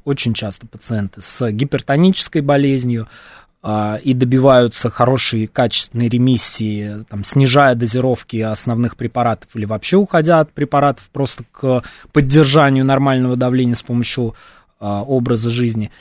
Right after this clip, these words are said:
Начальные стадии сахарного диабета второго типа. Первый тип — нет, это не проводится разгрузочно-диетическая терапия. Это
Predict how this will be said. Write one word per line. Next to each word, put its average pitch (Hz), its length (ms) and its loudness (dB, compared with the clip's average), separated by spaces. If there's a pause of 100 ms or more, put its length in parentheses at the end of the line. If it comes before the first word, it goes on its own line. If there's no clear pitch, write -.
(160)
Начальные 156 680 4
стадии 120 460 0
сахарного 117 520 -2
диабета 117 400 -2
второго 185 420 0
типа. - 280 -10
Первый 202 340 4
тип — - 300 -4
нет, 131 320 -2
это 135 380 -4 (180)
не 147 340 2
проводится 131 640 0
разгрузочно-диетическая 160 1160 0
терапия. 127 360 -6
Это 127 220 -8